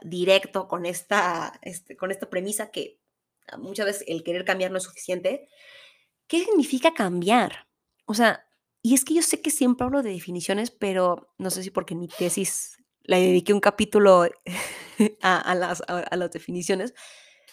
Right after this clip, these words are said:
pero para mí es muy, muy importante siempre volver a la raíz y a las definiciones para poder entenderlas, porque, o sea, híjole, mano, la verdad es que yo no sé si en otros idiomas o no, bueno, es que la verdad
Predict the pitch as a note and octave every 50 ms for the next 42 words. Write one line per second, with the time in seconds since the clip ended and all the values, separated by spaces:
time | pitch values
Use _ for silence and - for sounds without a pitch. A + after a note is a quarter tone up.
0 | _ _ - C4 C4 C4+ C#4 C#4 C4+ D4+ D#4+ E4+ F4+ F#4 F#4 G4 G4+ _ _ _
1 | _ _ _ - G#3 A#3 C#4+ A#4+ B4 A#4+ - - G3 F#3 F3 - - G3+ G3+ G3+
2 | A#3+ - A#3 G#3+ A3 A3+ G#3+ F#3 F3 F#3 G3 G#3+ A3 G3+ F3 D#3+ E3 E3+ F3+ G3+
3 | G#3 G#3+ A3 A3+ A3+ - - - - - - _ _ _ _ _ _ _ - G#3
4 | G3 F#3+ F#3+ G3 F#3+ - F#3+ G3 F#3+ F#3 F#3 F3+ - G#3 A#3+ C4 C4 - A3 G#3
5 | G3 F#3+ F#3 F3+ - - _ _ _ _ - _ _ _ - G#3 G3+ A#3 D4+ F4+
6 | E4+ - F3+ F3 E3 F3 G#3+ A#3+ A3 F3+ E3+ - - G3+ G3+ G3+ - A3 - -
7 | _ _ _ _ _ _ - - A3 G#3+ - - C#4 A#3 A#3+ B3+ A#3+ A3 G#3 F#3+
8 | F#3 F#3 G3+ A#3 B3+ - A3+ - - - - - _ - A3 C#4+ E4 F4 E4+ -
9 | D4 C#4 C#4 C4 C4 C4 B3+ - - F3+ F3+ F#3 F#3+ - - F3+ E3+ E3+ E3+ G3
10 | - - G3+ G3 F#3+ F#3 - - G#3+ F#3 F3 F3+ F#3+